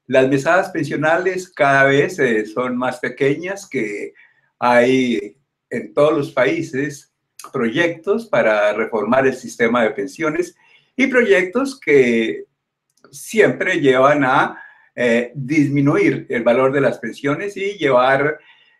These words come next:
eh, las mesadas pensionales, pensionales a un nivel mínimo, eh, fundamentalmente para las personas que están en alta vulnerabilidad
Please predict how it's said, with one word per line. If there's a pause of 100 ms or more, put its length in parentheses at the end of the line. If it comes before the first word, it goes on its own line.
eh,
las
mesadas
pensionales, (400)
pensionales (280)
a
un
nivel
mínimo, (400)
eh,
fundamentalmente
para
las
personas
que
están
en
alta
vulnerabilidad